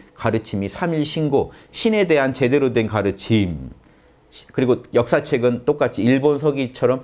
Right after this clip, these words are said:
신사기, 단군 환웅, 환웅, 환인, 환웅, 단군이 한 분이라고 보고 대종교는 이분이 이 땅에서 펼-, 펼쳤던 신시를 만들었던 신-, 신령한 역사, 하느님의 역사, 신사기.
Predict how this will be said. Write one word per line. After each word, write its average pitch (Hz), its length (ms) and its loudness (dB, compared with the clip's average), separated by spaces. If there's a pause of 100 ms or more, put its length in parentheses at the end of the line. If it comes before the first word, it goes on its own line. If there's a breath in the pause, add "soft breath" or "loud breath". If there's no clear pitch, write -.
(160 loud breath)
신사기, 147 760 -4 (340 soft breath)
단군 143 380 2
환웅, 160 420 0
환웅, 190 480 0 (440 soft breath)
환인, 202 320 0
환웅, 175 320 -2
단군이 135 420 0
한 202 200 0
분이라고 151 420 2
보고 98 240 0
대종교는 98 480 -2 (240 loud breath)
이분이 147 560 2
이 151 120 -4
땅에서 147 400 0
펼-, - 200 -10
펼쳤던 151 600 0 (360 loud breath)
신시를 226 560 2
만들었던 107 580 0
신-, 156 320 -4
신령한 175 680 0
역사, 87 320 -2
하느님의 127 580 -2
역사, 82 280 -4
신사기. 135 720 -8